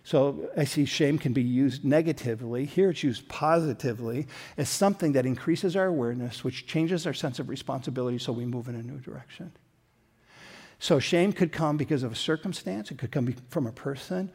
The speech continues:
Um, it could be, come from reading the scripture, and the Holy Spirit just convicts you, and there's a shame that increases your awareness. "Oh God, I have sinned against you,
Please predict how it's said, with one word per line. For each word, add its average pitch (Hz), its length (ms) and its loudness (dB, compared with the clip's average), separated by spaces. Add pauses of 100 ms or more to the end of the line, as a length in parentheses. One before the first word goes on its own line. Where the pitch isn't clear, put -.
(460)
Um, 131 280 -2
it 139 100 0
could 147 120 2
be, 127 100 2
come 151 240 0
from 135 180 0
reading 139 280 4
the 131 60 0
scripture, 202 540 -2
and 135 100 -4
the 113 40 0
Holy 139 180 2
Spirit 151 240 0
just - 200 -4
convicts 127 560 -6
you, 180 160 0
and 131 100 -2
there's 123 140 -2
a 135 60 -2
shame 175 600 0
that 131 200 0
increases 175 520 0
your 156 120 0
awareness. 139 500 -2
"Oh 151 140 -4
God, 120 420 -8
I 123 60 -8
have 120 140 -4
sinned 117 260 -8
against - 440 -12
you, 185 140 -12